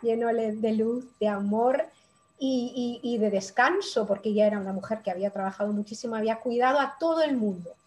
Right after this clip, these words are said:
Entonces yo puedo decir que ese fue el momento de mayor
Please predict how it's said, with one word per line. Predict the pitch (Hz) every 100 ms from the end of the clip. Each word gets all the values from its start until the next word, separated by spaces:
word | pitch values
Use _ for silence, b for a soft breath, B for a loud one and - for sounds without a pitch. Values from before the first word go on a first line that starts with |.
| b b b b
Entonces | 254 254 285 349 349
yo | 294
puedo | 311 320
decir | 311 302 330 339
que | 320
ese | 320 320 - _
fue | 294
el | 302
momento | 294 269 233 220 208 196 196
de | 214
mayor | 214 214 208 233 226 208